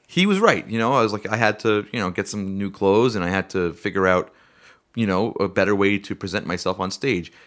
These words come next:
And Eric said, "You know what you might wanna check out is Kung Fu."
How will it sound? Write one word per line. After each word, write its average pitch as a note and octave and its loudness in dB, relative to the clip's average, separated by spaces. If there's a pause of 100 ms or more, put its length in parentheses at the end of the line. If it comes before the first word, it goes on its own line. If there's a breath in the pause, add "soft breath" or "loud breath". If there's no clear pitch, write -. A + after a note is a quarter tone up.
(120 soft breath)
And G2 -6 (100)
Eric D#3 2
said, F2+ -2
"You G#2 0
know A#2+ -2
what C#3+ 0
you A#2+ -2
might B2 2
wanna A2+ 0
check G2+ -4
out C#3+ 2 (260 soft breath)
is G2 -4
Kung G2+ -4
Fu." - -4